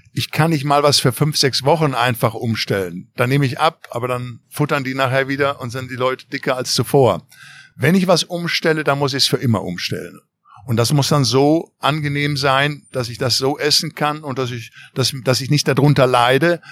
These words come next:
sondern ich kann ja essen. Es geht nur darum, richtig zu essen. Und auf dein, äh, auf deine, äh, Karriere auch bezogen eben halt,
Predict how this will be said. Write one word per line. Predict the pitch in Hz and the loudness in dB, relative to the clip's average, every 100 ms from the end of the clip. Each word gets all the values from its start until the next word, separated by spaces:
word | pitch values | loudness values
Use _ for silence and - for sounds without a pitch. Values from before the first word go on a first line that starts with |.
| - | -6
sondern | - 131 | -2 -2
ich | 139 - | -2 -4
kann | 151 185 | 0 2
ja | 180 147 | 2 0
essen. | 123 127 - 85 - - - _ _ _ _ - | 2 2 2 0 -8 -18 -20 _ _ _ _ -8
Es | - | -4
geht | 143 135 | -4 -4
nur | 143 | -2
darum, | 139 135 127 - | -2 -4 -8 -8
richtig | 117 147 - 113 | -4 -2 0 -2
zu | - | -4
essen. | 92 - - - - - - | -4 -4 -4 -10 -20 -14 -6
Und | 113 - | -4 -6
auf | _ - 123 123 - | _ -6 -4 -4 -6
dein, | 143 131 139 135 131 | -4 -2 -2 -6 -10
äh, | 123 117 | -8 -6
auf | 117 113 - | -6 -8 -6
deine, | 127 135 139 | -6 -4 -6
äh, | 135 117 123 123 | -10 -12 -12 -12
Karriere | 123 131 135 135 | -8 -8 -4 -4
auch | 135 | -4
bezogen | - 135 - 135 139 139 | -6 -8 -6 -4 -6 -12
eben | 127 131 131 | -14 -12 -10
halt, | 123 131 131 | -6 -6 -6